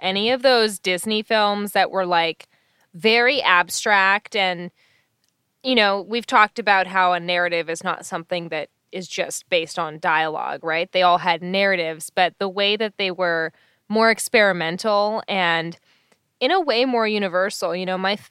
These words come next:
within my household, we spoke three different languages. So being able to just put something on that was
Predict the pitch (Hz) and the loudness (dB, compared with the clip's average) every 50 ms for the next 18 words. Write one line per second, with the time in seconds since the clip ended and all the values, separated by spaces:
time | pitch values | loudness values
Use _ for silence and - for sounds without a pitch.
0 | - 185 196 196 190 220 220 226 233 220 208 208 180 185 180 190 202 - - 226 | -10 -10 -8 -6 -4 -2 -2 0 0 0 0 2 2 2 2 2 2 0 -2 0
1 | 196 175 165 165 165 175 185 180 - - - 190 175 175 - - 208 208 196 190 | 0 0 0 -2 -4 -6 -8 -8 -6 -2 -2 -2 -2 -2 -4 -6 -6 -4 -4 -4
2 | 185 180 - 180 165 160 165 170 185 202 190 185 - - 160 139 147 156 - - | -4 -4 -4 -6 -6 -4 -6 -6 -4 -4 -4 -6 -4 -4 -6 -6 -6 -6 -4 -2
3 | 196 185 180 160 196 196 202 208 208 196 190 180 190 185 185 175 - 180 175 - | 0 0 0 0 -2 -2 -2 0 -2 -2 -2 -4 -4 -6 -8 -8 -8 -8 -10 -8
4 | - - 202 165 - - 202 185 185 - 190 185 180 165 156 160 165 180 185 196 | -6 -4 -4 -4 -2 -2 -4 -4 -2 -2 -2 -2 0 0 0 0 0 0 0 0
5 | 190 175 - 151 170 165 160 151 151 - | 0 0 0 -2 -4 -4 -4 -6 -8 -12